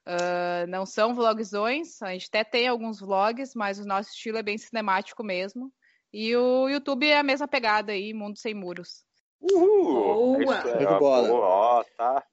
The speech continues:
Speaker 3: Passa a bola pra ela, porque ela é melhor nisso do que eu.
Speaker 4: <laughs> Moçada, deixar claro aqui também, ó, deixar aqui o momento deixar, e pra ajudar vocês, que eu tenho desconto aí de quinze dólares na assinatura da Worldpackers, se usar o meu código.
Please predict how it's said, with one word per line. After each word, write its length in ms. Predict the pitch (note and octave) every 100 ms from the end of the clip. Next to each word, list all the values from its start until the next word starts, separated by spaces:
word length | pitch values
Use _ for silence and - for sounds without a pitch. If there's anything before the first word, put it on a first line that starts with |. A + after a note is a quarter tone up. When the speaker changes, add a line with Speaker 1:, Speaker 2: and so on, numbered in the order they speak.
| _
Speaker 3:
Passa 260 | A3 A3 D4
a 40 |
bola 200 | B3 B3+
pra 160 | B3+ B3
ela, 160 | A#3
porque 160 | B3 -
ela 100 | C#4
é 40 | C4
melhor 380 | C4 A#3+ A#3
nisso 240 | A3 A3+ -
do 80 | B3+
que 140 | -
eu. 100 | - B3+
Speaker 4:
<laughs> 1500 | C4 C4 - - C4+ C4 A3 - - - - - G#3+ - - E3+ - F3 - F3 - D3+ _ _ _ -
Moçada, 380 | D#3+ - -
deixar 300 | G#3 F#3+ G3+ F#3+
claro 300 | F#3 F3 F3
aqui 160 | E3+
também, 560 | D#3+ C#3 C#3+ E3 F3 E3
ó, 40 |
deixar 440 | C3 B2+ C#3+ C#3+ C#3
aqui 180 | -
o 60 | D#3
momento 240 | C#3+ D3 C#3
deixar, 300 | B2+ - D3
e 160 | F#3
pra 140 | F#3 F#3
ajudar 320 | E3 C#3+ C#3+
vocês, 440 | D3 - D#3 E3
que 140 | - G3
eu 80 |
tenho 280 | G3+ G3+ G3+
desconto 480 | F3+ F3+ - F#3 F3
aí 360 | D#3 F3+ G3+ G3 _ _ _
de 100 | - -
quinze 380 | - G#3 G3+ F3+
dólares 720 | C#3 D3+ E3+ E3 D#3+ D3+ -
na 140 | D3 D3
assinatura 680 | D3 - D#3+ C#3 - E3
da 140 | D#3+ D3
Worldpackers, 720 | D3+ D#3+ - B2 C3+ D3 C#3
se 120 | -
usar 260 | C3 A#2+ C3+
o 40 |
meu 160 | C#3 B2+
código. 600 | - B2 B2+ B2+ C3